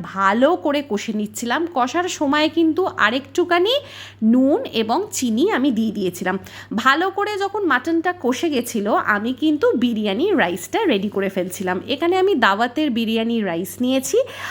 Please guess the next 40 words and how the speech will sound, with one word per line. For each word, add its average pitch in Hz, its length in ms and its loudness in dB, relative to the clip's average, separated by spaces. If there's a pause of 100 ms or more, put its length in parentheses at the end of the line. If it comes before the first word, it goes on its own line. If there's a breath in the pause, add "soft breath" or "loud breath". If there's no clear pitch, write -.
আর 302 340 4
পরিমাণ 330 500 -2
মতন 381 340 -4
তোমরা 302 340 -2
একটু 311 280 0
নিয়ে 247 220 2
নিও। 247 200 0
আমি 294 420 2
actually 320 320 0
নিয়েছিলাম 294 560 0
দেড় 190 220 0
কাপ। 247 220 2 (400 loud breath)
আর 339 220 4
বিরিয়ানির 320 680 4
মশলা, 262 460 2
মানে 202 160 -4
চালটা 220 480 0
দিয়ে 302 200 0
তোমরা 254 300 -2
যেটা 262 220 -2
সেদ্ধ 196 360 -2
করবে, 208 380 2
তোমরা 285 340 2
যেমন 349 300 2
গুঁড়ো 254 260 4
মশলা 330 380 0
পাবে 339 280 2
বিরিয়ানি, 349 420 4 (320 loud breath)
তোমরা 254 280 2
কিন্তু 320 280 0
গোটা 233 340 2
মশলাও 311 460 4
বিরিয়ানির 226 500 4
পাবে, - 320 -4
ওটা 415 180 -6
দোকানদারকে 269 760 0
বললেই 208 400 2
দোকানদার 202 520 0
দিয়ে 170 200 -4
দেবে। 175 200 2